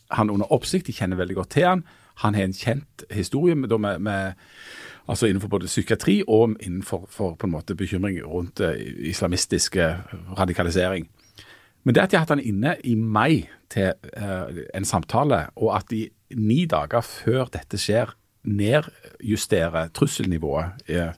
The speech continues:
i, i Norge ifra islamistiske grupper, det sier noe om at det er enormt vanskelig å fange opp disse folk. Det er vanskelig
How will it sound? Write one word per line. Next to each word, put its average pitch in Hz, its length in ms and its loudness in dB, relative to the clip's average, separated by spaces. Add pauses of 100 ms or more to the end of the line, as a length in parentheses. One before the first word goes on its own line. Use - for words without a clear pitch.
(640)
i, 90 300 2 (100)
i 117 140 4
Norge 92 380 4 (800)
ifra 92 400 2 (220)
islamistiske - 680 -2
grupper, 87 340 -8
det - 160 2
sier 90 160 0
noe 104 160 0
om 98 80 4
at - 140 0
det 95 80 0
er - 160 0 (160)
enormt - 240 0
vanskelig 78 400 0 (160)
å - 140 -8
fange - 440 -2
opp - 280 -8 (760)
disse 147 240 0
folk. 120 160 -2
Det 113 60 6
er 110 80 4
vanskelig 117 180 -2